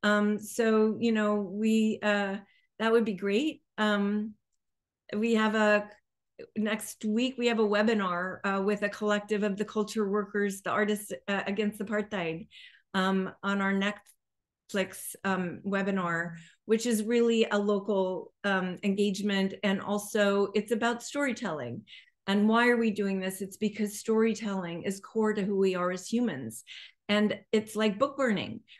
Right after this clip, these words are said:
When Netflix owns the library of storytelling, um, and they won't allow a story, it's a book burning. And we, we need to look at these things for what they are.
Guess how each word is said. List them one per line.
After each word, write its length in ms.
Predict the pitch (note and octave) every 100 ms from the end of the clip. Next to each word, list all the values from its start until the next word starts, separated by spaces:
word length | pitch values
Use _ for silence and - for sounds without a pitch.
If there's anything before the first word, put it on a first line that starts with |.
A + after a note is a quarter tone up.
| _ -
When 240 | G#3 G#3
Netflix 640 | A3 A3 - A#3 A3 - - -
owns 520 | A3 C4+ E4 D#4+ A#3+
the 100 | -
library 1120 | B3 A3 G#3 A3+ G#3+ G3 F3+ B2+ C3 - A3 - - _ -
of 140 | G#3+
storytelling, 1160 | G3+ - C4 C4 B3+ A#3+ A3 F3 C3 - G#3+ - _ _ _ _ -
um, 340 | A3 A3 A3 -
and 200 | A3 A3
they 160 | A3 A3
won't 320 | A3 A#3 B3
allow 320 | A#3 A3 G#3
a 40 | G#3
story, 580 | G#3 A3+ A3 G#3+ F#3+ F3+
it's 140 | F#3
a 60 | G3+
book 220 | F#3+ -
burning. 520 | D#3+ D#3 F#2+ A3+ A3 _ - _ -
And 160 | G#3
we, 240 | G#3+ A3+ G3
we 120 | A3+
need 240 | A#3 C4 A#3+
to 100 | A#3
look 220 | A3 A3+
at 100 | A3+
these 220 | G3+ -
things 480 | G#3+ G#3 G#3 G3 -
for 140 | G#3+
what 240 | G3 G3 G3
they 160 | G3+
are. 540 | E3+ D#3 G3+ D4+ -